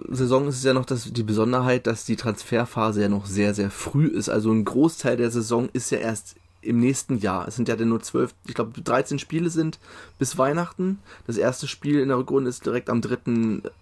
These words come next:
Januar gegen Aue. Und dann ist ja die, schon die Transferphase wieder und der Großteil, also die, die größere Hälfte der Saison ist erst nächstes Jahr.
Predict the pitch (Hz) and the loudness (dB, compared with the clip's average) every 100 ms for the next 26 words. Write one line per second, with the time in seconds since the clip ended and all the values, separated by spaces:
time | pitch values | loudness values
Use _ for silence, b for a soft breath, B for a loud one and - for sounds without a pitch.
0 | - 113 123 135 135 85 - 113 110 127 | -6 0 0 2 2 0 -2 -2 0 4
1 | 170 202 B B B B B 135 123 - | 4 2 B B B B B -2 -2 2
2 | 127 - 139 139 131 131 143 131 127 117 | 0 0 -2 -2 -2 -2 -4 -2 -4 -4
3 | - 123 135 120 - 104 110 110 117 123 | -2 0 -2 -4 -2 -2 -2 -2 0 0
4 | - 120 - 110 101 113 156 - - 113 | 0 -2 0 0 0 0 0 -2 -2 0
5 | 101 104 101 101 - 113 110 113 147 - | 0 -2 -4 -6 -6 -4 -2 0 -2 -2
6 | 117 117 - 113 113 110 120 - - 123 | -2 0 -2 -2 -4 -2 -2 -4 -4 -6
7 | - - 170 - 165 - 92 - | -4 -2 -2 -2 -6 -4 -4 -4